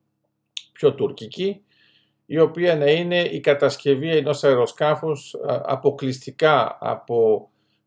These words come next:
ε, τις τουρκικές δυνάμεις και την τουρκική βιομηχανία. Άρα η ιδέα είναι να έχουν ένα αεροσκάφος πέμπτης γενιάς,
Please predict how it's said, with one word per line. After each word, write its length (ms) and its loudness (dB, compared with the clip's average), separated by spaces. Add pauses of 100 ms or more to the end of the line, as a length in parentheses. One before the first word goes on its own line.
ε, 260 0
τις 300 -12
τουρκικές 580 0
δυνάμεις 480 -2
και 140 -6
την 160 -8
τουρκική 480 -6
βιομηχανία. 800 -2
Άρα 220 2
η 140 0
ιδέα 280 0
είναι 180 -2
να 80 0
έχουν 380 2
ένα 200 0
αεροσκάφος 840 2
πέμπτης 380 -2
γενιάς, 580 -2